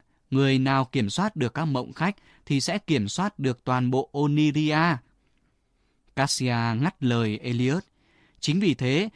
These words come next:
mà vua Cát là người có quyền năng lớn nhất ở mộng giới này, còn hơn cả nữ hoàng Zithinder." "Đó là một vị thần đối với bọn tôi," Fazio đế thêm. "Và ông ta là người duy nhất có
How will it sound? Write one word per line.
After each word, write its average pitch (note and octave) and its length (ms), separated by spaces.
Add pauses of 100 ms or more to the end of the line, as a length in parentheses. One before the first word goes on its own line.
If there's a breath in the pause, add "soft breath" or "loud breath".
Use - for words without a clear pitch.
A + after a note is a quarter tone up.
(180 loud breath)
mà C3 140
vua E3+ 220
Cát A3 280 (140)
là C3 120
người C3+ 260
có D#3 140
quyền C#3+ 300
năng E3+ 180
lớn D3+ 280
nhất A#3+ 200 (120)
ở B2 120
mộng B2+ 260
giới C3 220
này, C#3 280 (360 soft breath)
còn D3+ 180
hơn G3+ 260
cả A#2 160
nữ C3 160
hoàng C3 300
Zithinder." C#3 720 (1500)
"Đó E3 140
là G#3+ 100
một D#3 220
vị D3+ 220
thần C#3+ 340 (120)
đối C#3 200
với A3 140
bọn F3+ 220
tôi," F3 340 (840)
Fazio A#2+ 560 (100)
đế A#2+ 260
thêm. C3+ 300 (880)
"Và A#2 180
ông C#3 240
ta C3+ 300 (220 loud breath)
là B2+ 120
người C3+ 200
duy D#3+ 180
nhất G3 260
có D#3 120